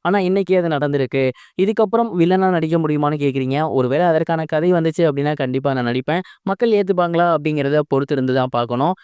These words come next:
நிறைய பேர் வந்துட்டு மாமன் படத்தை பார்த்ததுக்கு அப்புறம் மிகப்பெரிய அளவுல சூப்பரா இருக்கு அப்படின்னு சொல்லி வந்துட்டு இருக்காங்க. இதெல்லாம் தாண்டி அந்த படம் வெற்றி அடைஞ்சிருக்கு, வசூல் பண்ணிருக்கு அப்படிங்கிறத தாண்டி எங்க ஃபேமிலியில நடக்கிற கதை மாதிரி இருக்கு. அது வந்து எங்களை அப்படியே மறுபடியும் எங்க மாமாட்ட பேச சொல்லுது அப்படிங்கிற மாதிரிலாம் சொல்றாங்க.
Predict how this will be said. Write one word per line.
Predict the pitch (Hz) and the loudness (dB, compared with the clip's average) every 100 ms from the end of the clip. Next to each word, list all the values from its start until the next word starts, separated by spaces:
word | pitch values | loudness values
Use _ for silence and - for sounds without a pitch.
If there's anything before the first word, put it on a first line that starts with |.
| - | -10
நிறைய | - 180 214 | -2 0 2
பேர் | 202 214 | 2 2
வந்துட்டு | 196 185 196 | 2 0 0
மாமன் | 175 151 170 165 | 0 0 0 -2
படத்தை | 151 147 139 | -2 -2 -2
பார்த்ததுக்கு | 139 135 135 127 | -2 -2 -2 -2
அப்புறம் | 135 147 | -2 -2
மிகப்பெரிய | 135 139 147 151 | -2 -2 0 0
அளவுல | 143 131 139 | 2 0 0
சூப்பரா | - 139 143 135 | -2 -2 0 0
இருக்கு | 123 123 127 | 0 0 0
அப்படின்னு | 123 123 | 0 -2
சொல்லி | 127 123 120 | -2 -2 0
வந்துட்டு | 120 120 | 0 -2
இருக்காங்க. | 120 120 127 156 - - - | -2 -2 -2 -4 -6 -16 -6
இதெல்லாம் | 131 147 175 196 196 | -2 0 0 -2 -4
தாண்டி | 165 170 202 202 220 | -4 -2 0 0 0
அந்த | 139 147 | -2 -2
படம் | 143 156 180 | -2 -2 0
வெற்றி | 143 160 165 | -2 0 -2
அடைஞ்சிருக்கு, | 156 151 143 135 147 | 0 0 0 0 2
வசூல் | 135 123 160 | 0 0 -2
பண்ணிருக்கு | 151 143 131 139 | -2 0 0 2
அப்படிங்கிறத | 135 131 131 127 123 | 0 2 0 2 0
தாண்டி | 131 131 160 208 - - | 0 -2 0 0 -2 -10
எங்க | 175 180 | -2 0
ஃபேமிலியில | 180 190 214 233 240 226 | 0 -2 0 0 0 0
நடக்கிற | 196 165 175 160 | 0 -2 -2 -4
கதை | 156 151 | -2 -2
மாதிரி | 151 151 | -2 0
இருக்கு. | 151 143 139 139 120 - | 0 0 0 0 0 -4
அது | 131 | -2
வந்து | 135 165 | -2 0
எங்களை | 190 156 | 0 0
அப்படியே | 139 175 | 0 2
மறுபடியும் | 180 156 165 190 | 2 2 2 2
எங்க | 170 | 2
மாமாட்ட | 143 147 175 160 151 | 0 0 -2 -4 -2
பேச | 160 180 175 | -2 -2 -2
சொல்லுது | 165 143 151 | 0 2 2
அப்படிங்கிற | - 135 135 131 | 2 -2 -2 -2
மாதிரிலாம் | 131 139 135 | -2 -2 -2
சொல்றாங்க. | 135 127 123 | -4 -2 -2